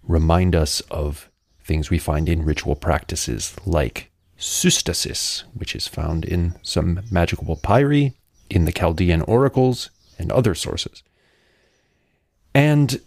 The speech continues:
the debate has reopened to some degree in recent decades as more and more scholars have sought and found evidence of ideas which seem quite, well, theurgic in Plotinus, even though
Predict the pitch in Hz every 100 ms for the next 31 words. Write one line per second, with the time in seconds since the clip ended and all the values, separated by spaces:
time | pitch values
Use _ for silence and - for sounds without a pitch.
0 | - 127 120 101 110 135 156 - - 120
1 | 98 104 107 - 101 95 80 76 - -
2 | 90 87 80 76 78 64 78 80 76 78
3 | 71 76 - 71 - 85 104 120 107 92
4 | 90 85 80 - - - 90 80 - _
5 | _ _ - 82 76 120 131 92 90 120
6 | 107 90 85 85 90 87 123 139 127 -
7 | 110 - 156 170 170 113 117 - _ _
8 | - 98 98 101 90 - _ _ _ -
9 | - 113 110 123 131 85 - - - _
10 | _ _ _ _ _ _ - 82 71 -
11 | - 58 53 50 - - _ _ 120 120
12 | 123 113 113